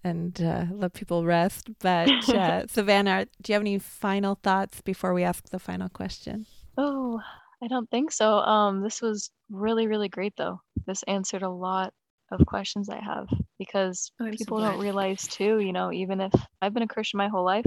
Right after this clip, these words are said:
Speaker 2: but, um, I am, feel like I'm restarting on this, this journey. You know, I just got baptized, and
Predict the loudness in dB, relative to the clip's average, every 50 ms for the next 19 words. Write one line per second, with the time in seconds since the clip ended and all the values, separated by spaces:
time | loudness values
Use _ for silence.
0 | 2 2 2 0 0 0 -2 -2 -4 -8 -10 _ _ _ _ _ _ _ _ _
1 | _ _ _ _ _ _ _ _ _ _ _ _ _ _ _ _ _ _ _ _
2 | _ _ _ _ _ _ _ 0 2 2 2 2 2 0 -2 -4 0 6 6 6
3 | 6 6 2 0 -2 -2 -2 -2 -4 -4 -2 0 0 0 0 0 -2 -2 -2 -2
4 | -2 -4 -6 -6 -10 -12 -12 _ -10 -6 -6 -6 -4 -4 -4 -2 -2 0 -2 -2
5 | -4 _ _ -8 -4 -2 -2 -2 -2 -4 -6 -4 -2 -2 -2 0 2 0 0 0
6 | -2 -6 -4 -2 -2 -2 -2 -4 -6 -8 -6 -6 -4 -4 -4 -6 -8